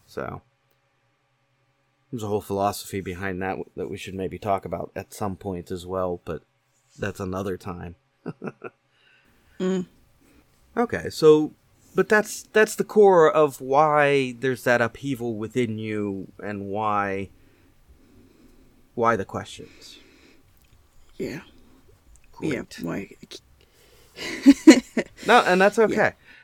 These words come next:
Speaker 2: Yeah.
Speaker 1: Um, and I think I've asked this before, and we've kinda danced around it to a degree, but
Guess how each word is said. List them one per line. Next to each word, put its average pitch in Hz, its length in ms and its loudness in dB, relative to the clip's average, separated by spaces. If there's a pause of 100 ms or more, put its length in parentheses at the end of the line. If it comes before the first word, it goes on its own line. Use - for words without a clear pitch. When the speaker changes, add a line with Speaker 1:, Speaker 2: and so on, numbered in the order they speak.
(100)
Speaker 2:
Yeah. 147 160 4
Speaker 1:
Um, 139 200 -4 (1400)
and 131 80 -2
I 143 60 0
think 240 160 2
I've 190 160 4
asked 160 240 2
this 147 120 -4
before, 110 480 -4
and 120 120 -4
we've 135 180 -4
kinda 190 640 4 (1500)
danced 143 420 0
around 98 400 0
it 101 160 -8
to 107 140 -6
a 98 40 -4
degree, 113 300 -6
but 117 140 -6